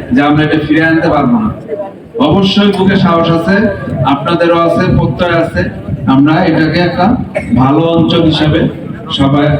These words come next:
এমপি সাহেবকে উপহার দেব। ঠিক আছে? সবাই কথা দিলাম আমরা। আর কথা না বলি, আর একদিন বড়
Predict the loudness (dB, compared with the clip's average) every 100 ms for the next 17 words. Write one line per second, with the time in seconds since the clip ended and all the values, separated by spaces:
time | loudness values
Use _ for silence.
0 | 0 0 2 0 0 0 0 2 0 0
1 | -2 0 0 2 2 2 2 0 0 0
2 | 0 0 0 2 2 2 2 2 2 0
3 | 0 0 0 -2 -2 0 0 0 0 -2
4 | -2 -2 -2 0 0 0 -2 0 0 0
5 | 0 2 2 4 2 0 -2 -4 -4 -4
6 | -6 -6 -2 0 0 2 2 2 2